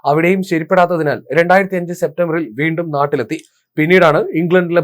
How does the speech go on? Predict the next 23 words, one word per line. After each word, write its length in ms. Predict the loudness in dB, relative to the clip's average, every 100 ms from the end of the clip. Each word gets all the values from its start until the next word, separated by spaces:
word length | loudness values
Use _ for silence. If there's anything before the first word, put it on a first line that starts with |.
| 2
ബർമിംഗ്ഹാം 420 | 0 -2 -4 -4 0
സർവകലാശാലയിൽ 680 | 0 2 0 2 2 0 -2
ബിസിനസ് 360 | -8 -6 -8 -6
മാനേജ്മെന്റ് 420 | -6 -6 -8 -6 -6
പഠിക്കാൻ 300 | -2 -2 -2 _ _ -4
വിവേക് 240 | -2 -4 -6
തീരുമാനിച്ചത്. 460 | -4 -4 -2 -4 -4 _ _ -2 2
ഇരുപത് 240 | 4 6 4
ലക്ഷം 220 | 2 0
രൂപയാണ് 340 | 2 4 2 0 -4
ഈ 20 | -2
കോഴ്സിനുള്ള 440 | 0 0 -2 -4 -4 -4
ഫീസ്. 240 | -2 -4 -4 _ _ -2
ഈ 20 | 0 4
തുക 120 | 4 6
വായ്പ 260 | 4 4 2
എടുക്കാൻ 220 | 4 0 0 -4
വീണ്ടും 240 | -4 -6 0
കലൂരിലെ 360 | 2 2 0 -2 -2
എസ് 120 | -2
ബി 60 | -4 -4
ടി 80 | -2 0
ശാഖയെ 280 | 0 0